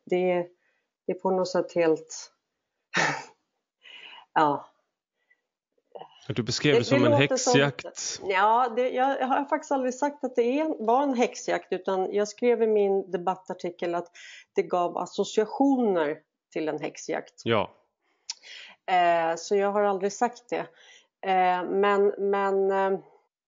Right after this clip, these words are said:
Speaker 1: ja, det var,
Speaker 2: Men vad
Speaker 1: det
Speaker 2: är det
Speaker 1: var
Speaker 2: som, en, en sak som slår mig är ju att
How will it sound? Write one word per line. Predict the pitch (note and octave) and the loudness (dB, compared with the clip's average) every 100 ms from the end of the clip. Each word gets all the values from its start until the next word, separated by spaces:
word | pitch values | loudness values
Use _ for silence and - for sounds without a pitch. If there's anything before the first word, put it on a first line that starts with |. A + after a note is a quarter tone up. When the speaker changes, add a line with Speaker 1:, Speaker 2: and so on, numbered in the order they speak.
| - | 0
Speaker 1:
ja, | F#3+ F#3+ F#3+ - - | 2 2 -2 -14 -6
det | F#3+ | -4
var, | F#3 G3 | -2 -2
Speaker 2:
Men | C3 | 0
vad | C#3+ | 0
Speaker 1:
det | |
Speaker 2:
är | C#3+ | 2
det | |
Speaker 1:
var | C3+ | 0
Speaker 2:
som, | - C3 - | 0 0 0
en, | C3+ - | -2 0
en | C#3+ C#3+ | -2 0
sak | - D3 - | 0 -2 0
som | B2+ | -6
slår | - C3+ B2+ A#2 | -4 -4 0 0
mig | A#2+ C#3 D3 C#3 | 0 0 2 2
är | A#2 | 0
ju | A2 G#2+ G#2 G#2 - _ _ _ _ _ _ _ _ _ _ _ - | 0 -2 -4 -8 -18 _ _ _ _ _ _ _ _ _ _ _ -6
att | G#2 G2 _ - | -4 -4 _ -20